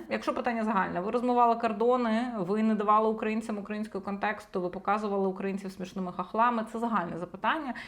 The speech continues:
і на нього можна відповідати: "Да, ну ми тоді були неусвідомленими українцями". Але, м, по-перше, можна дати додаткові приклади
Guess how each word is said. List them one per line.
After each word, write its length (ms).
і 60
на 100
нього 240
можна 300
відповідати: 480
"Да, 360
ну 120
ми 140
тоді 220
були 240
неусвідомленими 920
українцями". 640
Але, 480
м, 580
по-перше, 520
можна 260
дати 320
додаткові 540
приклади 720